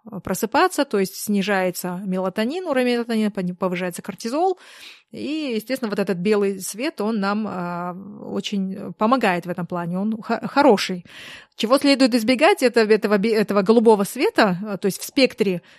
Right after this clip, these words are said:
а, света всегда имеются там гамма от, от, э, красных, там зелёных, голубых.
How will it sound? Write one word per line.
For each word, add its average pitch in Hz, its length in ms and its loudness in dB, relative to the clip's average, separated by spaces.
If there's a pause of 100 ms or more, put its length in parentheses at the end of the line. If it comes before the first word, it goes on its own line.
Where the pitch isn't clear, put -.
(160)
а, 202 440 -6
света 254 400 -2
всегда 208 300 0
имеются 185 380 0
там 175 280 -8
гамма 175 540 -4
от, - 160 -12
от, 190 240 -12
э, 185 340 -12
красных, 262 560 -4
там 180 160 -4
зелёных, 220 480 -4
голубых. 190 460 -4